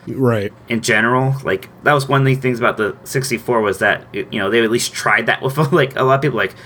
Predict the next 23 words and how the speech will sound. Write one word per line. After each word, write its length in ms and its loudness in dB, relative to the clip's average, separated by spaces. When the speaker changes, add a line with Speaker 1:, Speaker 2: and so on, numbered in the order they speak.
Speaker 2:
here's 140 0
the 120 -2
Donkey 360 -2
Kong 320 -4
one 240 -4
and 180 -6
Speaker 1:
Mm-hmm. 360 4
Speaker 2:
whatnot. 380 -4
Like, 300 -4
there's 160 0
still 240 2
never 200 2
been, 240 0
like, 280 0
the 280 2
Yoshi 380 0
only 240 -2
three 240 -6
D 180 -6
game 320 -4
or 80 -2
the, 280 -2
uh, 280 2